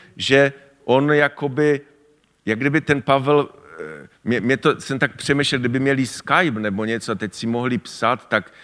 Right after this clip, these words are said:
mu řekne: „Ty promiň, promiň tomu služebníkovi“, a ten, ten,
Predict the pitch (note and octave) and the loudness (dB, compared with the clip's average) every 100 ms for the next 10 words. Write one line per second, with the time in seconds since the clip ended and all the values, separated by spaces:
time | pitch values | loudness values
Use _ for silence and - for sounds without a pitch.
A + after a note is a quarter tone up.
0 | - - G#2 G#2 A#2 A#2 A#2+ G2+ B2 C3+ | -20 -8 -4 -2 -2 -2 -2 0 2 2
1 | C#3+ C#3 - - - - A#2+ C3+ C#3 A#2+ | 2 -2 -6 -20 -8 0 2 2 0 0
2 | A#2 A#2 G#2 A2+ G#2 A2+ G2+ A2 - G2+ | 0 -2 -4 -4 -2 0 -2 -4 -2 -4
3 | F2+ F#2+ F2 F#2 G2+ E2+ G2+ G2+ | -2 -2 -4 -4 -6 -6 -4 -4